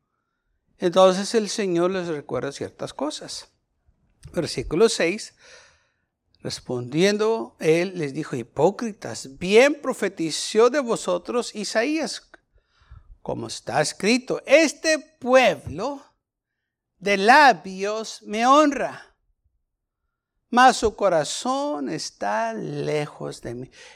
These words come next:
Ellos no tienen ningún interés de servirme. Ellos lo están haciendo porque se mira bien en la,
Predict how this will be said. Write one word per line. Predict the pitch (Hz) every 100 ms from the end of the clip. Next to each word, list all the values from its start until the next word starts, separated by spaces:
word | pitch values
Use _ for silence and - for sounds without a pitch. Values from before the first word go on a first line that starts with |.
| -
Ellos | 277 302 254
no | 269 269
tienen | - 254 254 220
ningún | 202 185 208 226 240
interés | 233 214 175 139 139
de | -
servirme. | 240 - - - - - - -
Ellos | 330
lo | 320
están | - 285
haciendo | 262 - 262 262 277
porque | 254 208 202 165 - _ _ _ _ -
se | - 160
mira | 190 208
bien | 185 151 180 220 196 - - - - _ _ _ _ _
en | 180
la, | 147 143